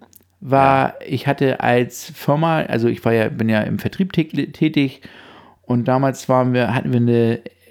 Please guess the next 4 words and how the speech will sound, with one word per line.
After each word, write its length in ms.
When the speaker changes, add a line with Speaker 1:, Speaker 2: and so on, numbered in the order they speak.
Speaker 1:
Incentive-Veranstaltung, 1700
das 200
heißt 380
Partyreise. 1000